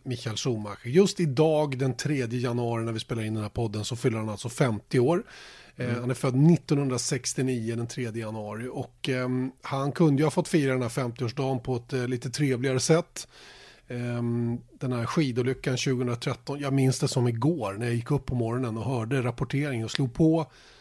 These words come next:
Speaker 1: alla de här nyhetskanalerna som finns i England, Sky, B B C och, och de som, de som verkligen var på plats och hur man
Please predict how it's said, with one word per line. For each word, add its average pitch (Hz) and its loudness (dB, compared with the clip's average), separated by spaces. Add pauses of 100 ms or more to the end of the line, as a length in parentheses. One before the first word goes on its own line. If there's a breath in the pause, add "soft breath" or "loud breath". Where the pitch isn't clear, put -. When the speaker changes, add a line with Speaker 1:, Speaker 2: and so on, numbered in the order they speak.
(240 loud breath)
Speaker 1:
alla 123 -6
de 127 0
här 113 0
nyhetskanalerna 123 0
som 117 -2
finns 131 -2
i 127 0
England, 123 -2
Sky, 123 -4
B 120 -2
B 113 -4
C 127 0
och, 123 -2
och 123 0
de 127 0
som, 123 -2
de 127 -4
som 135 -6
verkligen 131 -4
var 123 -2
på 123 -10
plats 135 -6
och 131 2
hur 131 2
man 123 0